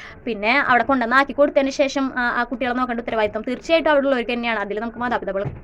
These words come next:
ആ, ഛെ, മാതാപിതാക്കളെ യാതൊരു വിധത്തിലും കുറ്റം പറയാൻ പറ്റില്ല. ഇപ്പോൾ അവരെ അതായത് പിള്ളേർ ഇറങ്ങി പോയതിന് ഇപ്പൊ പിള്ളേരെ നമുക്ക് എന്തായാലും കുറ്റം പറയാൻ പറ്റില്ല. അവരെ നോക്കാൻ വേണ്ടി ഏൽപ്പിച്ച സ്ഥലത്ത് നിന്ന് അവർ ഇറങ്ങി പോകുമ്പോൾ അത് അവരുടെ കുറ്റമാണ്. അപ്പൊ അവരെ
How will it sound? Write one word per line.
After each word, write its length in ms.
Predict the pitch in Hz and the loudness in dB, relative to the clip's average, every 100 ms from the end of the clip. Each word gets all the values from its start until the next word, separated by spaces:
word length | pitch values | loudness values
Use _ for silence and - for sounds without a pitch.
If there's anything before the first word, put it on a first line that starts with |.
| - 202 | -12 -10
ആ, 140 | 190 - | -10 -10
ഛെ, 80 | 220 | -8
മാതാപിതാക്കളെ 680 | 196 196 196 196 190 208 214 | -6 -4 -4 -4 -4 -2 0
യാതൊരു 300 | 190 190 269 | 0 0 2
വിധത്തിലും 340 | 277 269 262 | 2 0 -2
കുറ്റം 200 | 262 226 | -4 -2
പറയാൻ 160 | 226 214 | -4 -4
പറ്റില്ല. 240 | 202 190 - - 330 - | -4 -8 -8 -14 -10 -8
ഇപ്പോൾ 260 | 208 226 226 - - - - | 0 0 0 -8 -16 -12 2
അവരെ 440 | 220 233 233 214 | 4 6 4 6
അതായത് 180 | 208 220 294 | 6 6 4
പിള്ളേർ 200 | 277 247 | 2 4
ഇറങ്ങി 160 | 302 311 349 | 4 6 8
പോയതിന് 240 | 339 330 | 8 6
ഇപ്പൊ 80 | 349 | 2
പിള്ളേരെ 220 | 349 311 320 | 4 6 6
നമുക്ക് 160 | 349 | 4
എന്തായാലും 240 | 349 330 320 | 4 4 4
കുറ്റം 160 | 311 285 | 2 4
പറയാൻ 140 | 277 | 4
പറ്റില്ല. 180 | 262 233 | 4 2
അവരെ 80 | 202 233 | 2 0
നോക്കാൻ 200 | 233 233 | 0 0
വേണ്ടി 120 | 254 277 | 2 2
ഏൽപ്പിച്ച 180 | 247 247 | 0 -2
സ്ഥലത്ത് 220 | 277 277 269 | 0 2 0
നിന്ന് 100 | 269 | 0
അവർ 80 | 269 | 0
ഇറങ്ങി 160 | 269 269 | 0 0
പോകുമ്പോൾ 240 | 262 320 | 0 2
അത് 60 | 339 | 4
അവരുടെ 200 | 294 302 339 - - - | 4 0 -2 -12 -18 -10
കുറ്റമാണ്. 340 | 269 - 254 196 | -10 -4 -4 -2
അപ്പൊ 100 | 220 | 0
അവരെ 160 | 214 | 0